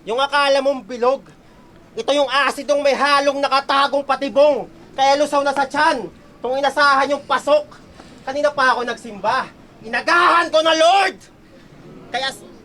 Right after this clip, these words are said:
Last Supper na kaagad para matapos na story. Sakto sa Last Supper yung pagiging Diyos mo, drawing. Ano yung traffic sa edsa tapos nagkaroon ka ng calling?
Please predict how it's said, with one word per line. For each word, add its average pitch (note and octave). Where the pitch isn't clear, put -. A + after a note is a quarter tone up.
Last C4
Supper E4
na D#4
kaagad D4+
para A#3
matapos C4+
na C4
story. B3
Sakto C#4
sa C#4
Last C#4
Supper C4+
yung C4
pagiging C4
Diyos B3
mo, B3+
drawing. A3
Ano C4+
yung C#4
traffic A#3+
sa C4+
edsa B3
tapos A#3
nagkaroon A3
ka G#3
ng F#3+
calling? G3